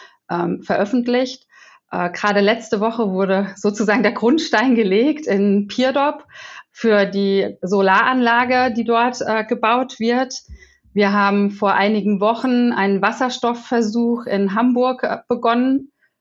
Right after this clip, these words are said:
also die Herstellung der Anode eben mithilfe von Wasserstoff. Und generell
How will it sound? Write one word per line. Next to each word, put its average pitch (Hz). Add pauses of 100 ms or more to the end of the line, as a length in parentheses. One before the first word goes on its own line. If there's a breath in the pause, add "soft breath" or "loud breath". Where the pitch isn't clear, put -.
(160)
also 196
die 185
Herstellung 196
der 180
Anode 226 (200)
eben 196 (300)
mithilfe 226
von 202
Wasserstoff. 240 (540 loud breath)
Und 190
generell 196